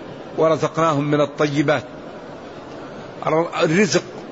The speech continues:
هو ما يعطى للإنسان سواء كان حلال أو حرام، ما يرزقه العبد لله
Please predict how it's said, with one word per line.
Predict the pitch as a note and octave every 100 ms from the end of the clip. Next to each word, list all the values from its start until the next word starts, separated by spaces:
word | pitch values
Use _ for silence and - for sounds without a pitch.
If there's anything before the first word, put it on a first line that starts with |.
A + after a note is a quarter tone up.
| - - -
هو | C#3 E3+ E3
ما | F3 E3+
يعطى | D#3 E3+ - F3
للإنسان | D#3+ D#3 D3+ D3 - D#3 G#2 - - - - - - - - - - - - -
سواء | - G3 G3
كان | E3 F#3 E3+
حلال | C#3 - E3 E3+
أو | D3+ C#3
حرام، | - C#3 C3 A#2 - - - - - - - - - - - - - - - - - - -
ما | C#3 E3
يرزقه | D#3 C#3+ A#2+ E3 D3+ D3
العبد | C#3 D#3 D#3+
لله | C#3 C#3 C3+ E3